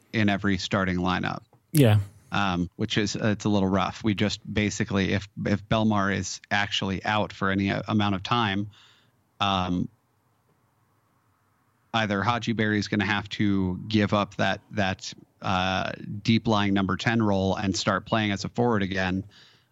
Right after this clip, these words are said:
Speaker 1: or, or signings are gonna have to happen 'cause there is no depth there.
Speaker 2: Yeah.
Speaker 1: Uh, midfield, we have, midfield, we have a lot more options. Defensively, with Erdman out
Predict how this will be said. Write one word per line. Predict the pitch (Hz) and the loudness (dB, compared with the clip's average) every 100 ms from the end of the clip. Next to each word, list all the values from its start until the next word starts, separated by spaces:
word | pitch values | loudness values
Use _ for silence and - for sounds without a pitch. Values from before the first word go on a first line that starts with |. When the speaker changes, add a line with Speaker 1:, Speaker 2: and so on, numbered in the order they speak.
| _ - | _ -2
Speaker 1:
or, | 104 92 90 87 - | 2 2 2 -2 -2
or | 101 | 0
signings | 90 107 101 90 98 | 2 2 0 -2 -2
are | |
gonna | 92 | -2
have | 92 92 | -2 -2
to | 90 | -2
happen | 98 - - | -2 -4 -6
'cause | - 101 - | -4 -4 0
there | 107 101 | 0 2
is | 107 - | 0 -2
no | 101 | -4
depth | - 98 - | -2 -4 -4
there. | - 98 90 - _ - _ | -4 -4 -4 -8 _ -20 _
Speaker 2:
Yeah. | 110 98 | 2 4
Speaker 1:
Uh, | 95 | 4
midfield, | 98 135 131 139 131 110 | 2 0 0 0 0 0
we | 113 | -2
have, | 107 104 98 | 0 -2 -2
midfield, | 123 127 - 135 110 | 0 0 0 -2 0
we | 110 | 0
have | 104 101 | 0 -2
a | 98 | -2
lot | 98 104 104 104 | 0 0 0 0
more | 101 92 | 0 0
options. | 95 92 - 101 95 - - - - - _ | 0 -2 -4 -2 -2 -4 -10 -20 -20 -20 _
Defensively, | 120 107 135 160 - 110 110 113 | -2 0 0 -2 -2 0 2 2
with | 104 - | 0 0
Erdman | 113 139 101 98 | 0 0 0 2
out | 104 - | 2 -2